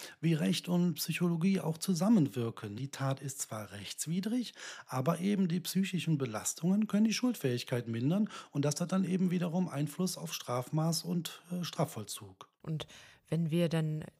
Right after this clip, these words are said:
Speaker 2: diese Zusammenhänge verstehen, dann können wir auch nicht nur die Tat selbst sehen, sondern auch die Prozesse und Faktoren, die zu solcher Gewalt führen. Und ich finde, das Verständnis kann vielen von uns helfen,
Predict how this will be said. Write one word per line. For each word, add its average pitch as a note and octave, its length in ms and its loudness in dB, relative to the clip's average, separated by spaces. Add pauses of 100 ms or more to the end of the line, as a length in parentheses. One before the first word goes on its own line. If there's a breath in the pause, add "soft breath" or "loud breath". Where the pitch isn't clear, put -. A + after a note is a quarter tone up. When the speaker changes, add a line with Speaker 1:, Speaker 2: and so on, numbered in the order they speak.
Speaker 2:
diese F3+ 340 2
Zusammenhänge F3+ 640 2
verstehen, F3+ 520 0
dann E3 120 0
können F3 320 0
wir E3 360 2 (120)
auch D#3 160 0
nicht E3+ 280 0
nur G#3 140 4
die F3 100 0
Tat D#3+ 280 -2
selbst - 400 -2
sehen, A3 220 0
sondern F3 340 2
auch D#3 140 -4
die D#3+ 160 -6
Prozesse - 500 -4
und D#3 120 0
Faktoren, E3+ 560 -2 (440 loud breath)
die E3+ 420 2
zu - 180 -2
solcher D#3 560 0
Gewalt C#3+ 440 0
führen. A3+ 460 -2 (240 soft breath)
Und F3 140 -2
ich - 120 -6
finde, B3+ 320 -2
das F#3+ 260 -2
Verständnis G#3 580 -2
kann G3 440 -2
vielen G#3+ 300 0
von G3 240 -2
uns F#3 220 -2
helfen, F#3 680 0